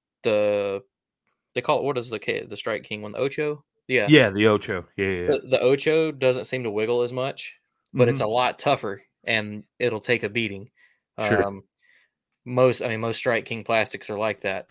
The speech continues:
Speaker 1: You know, that's one of the baits you gotta make sure you got the tip of the hook exposed. Um, the, the Senko is the best, obviously. I think that probably, in my opinion, the mo-,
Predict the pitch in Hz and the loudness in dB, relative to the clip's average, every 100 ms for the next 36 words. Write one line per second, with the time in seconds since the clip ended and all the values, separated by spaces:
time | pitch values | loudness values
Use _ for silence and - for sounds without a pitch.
0 | 131 127 107 110 - 120 110 104 110 107 | -16 -8 -6 -6 -4 -4 -4 0 0 0
1 | - 113 107 104 110 101 120 110 107 101 | -6 -2 0 0 -4 -6 -4 -4 -4 -6
2 | - 113 98 101 107 101 - _ 104 - | -6 -6 -4 -6 -6 -6 -14 _ -12 -10
3 | - 107 101 95 - _ _ _ _ _ | -4 -4 -4 -10 -18 _ _ _ _ _
4 | _ - 107 104 98 98 98 _ _ _ | _ -6 -4 -2 -4 -8 -16 _ _ _
5 | _ _ _ - _ _ _ _ _ _ | _ _ _ -20 _ _ _ _ _ _
6 | 120 113 107 107 - _ _ 113 - 143 | -4 0 2 0 -6 _ _ -6 -2 0
7 | 143 139 120 113 123 123 - 113 120 120 | 2 0 -2 0 0 0 -2 -4 -4 -4
8 | 127 120 117 135 131 113 - 120 127 110 | -2 -2 -4 -8 -8 -12 -2 0 2 0
9 | 110 107 113 113 107 120 127 120 104 104 | -2 -2 0 -2 -4 -6 -4 -6 -8 -8